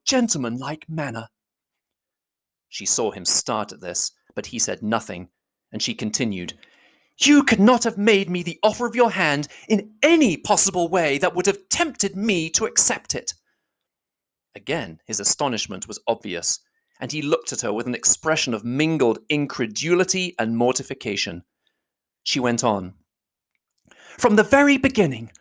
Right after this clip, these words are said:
from the first moment, I may almost say, of my acquaintance with you, your manners, impressing me with the fullest belief of your arrogance, your conceit,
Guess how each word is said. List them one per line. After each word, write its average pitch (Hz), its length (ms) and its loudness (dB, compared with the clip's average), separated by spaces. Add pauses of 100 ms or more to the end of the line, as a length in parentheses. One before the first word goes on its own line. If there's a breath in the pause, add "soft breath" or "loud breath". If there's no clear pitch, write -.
(180 soft breath)
from 190 140 2
the 190 100 4
first 262 460 6
moment, 233 460 4
I 156 120 -2
may 165 160 -2
almost 156 360 -2
say, 151 300 0 (120 loud breath)
of 185 120 -4
my 214 180 0
acquaintance 269 680 -2
with 240 180 -10
you, 123 340 -4 (280 loud breath)
your 294 220 2
manners, 247 580 2 (180 loud breath)
impressing 240 640 0
me 185 320 2 (120 loud breath)
with 214 120 -6
the 214 80 2
fullest - 580 0
belief 269 360 0
of 226 100 -4
your 220 220 2
arrogance, 190 580 -2 (220 loud breath)
your 240 140 0
conceit, - 680 0